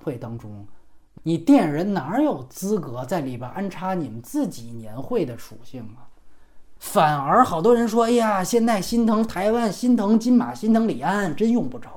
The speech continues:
我一向说用不着，你心疼心疼咱们自己，咱们自己才是真正值得焦虑的。电影人没有自我鼓励的年会，影迷接收多元文化的环境又在逐渐收紧。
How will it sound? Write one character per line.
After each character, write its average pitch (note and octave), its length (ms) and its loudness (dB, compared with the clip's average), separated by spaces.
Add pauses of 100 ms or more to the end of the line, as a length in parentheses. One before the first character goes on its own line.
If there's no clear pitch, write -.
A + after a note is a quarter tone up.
(220)
我 E3+ 140 2
一 G#3 200 10
向 B3 240 6
说 D3+ 140 -2
用 D#3+ 260 0
不 - 80 -6
着， - 120 -16 (260)
你 D#3+ 240 -2
心 C4+ 240 8
疼 B3 160 8
心 B3 180 6
疼 G#3+ 160 0
咱 F#3 160 -4
们 G3 80 -2
自 G#3+ 200 -4
己， - 120 -14 (680)
咱 G#3 160 8
们 F4 80 8
自 E4 180 6
己 C3+ 220 -6
才 C#3+ 180 -4
是 G3+ 140 4
真 G#3+ 320 6
正 G#3+ 200 2
值 B2 200 -6
得 C3 120 -2
焦 C#3 220 -2
虑 C3+ 200 -6
的。 A2+ 180 -10 (340)
电 C4 240 10
影 E3+ 220 4
人 E3+ 440 6
没 F#3 520 10
有 C3+ 220 6
自 - 200 -2
我 D3+ 240 2
鼓 B2+ 220 -6
励 B2+ 120 -4
的 B2 120 -6
年 C3 260 2
会， - 340 8 (680)
影 E3+ 340 4
迷 E3 640 6
接 A3+ 280 10
收 A3 200 10
多 C#4+ 360 10
元 F#3 240 4
文 D3 180 -2
化 F3 160 -4
的 A#2+ 100 -4
环 B2+ 300 -4
境 C#3 300 -2
又 G#3+ 280 6
在 A#2+ 360 -4
逐 B2+ 260 -10
渐 C3+ 260 -4
收 C#3+ 300 -6
紧。 - 220 -12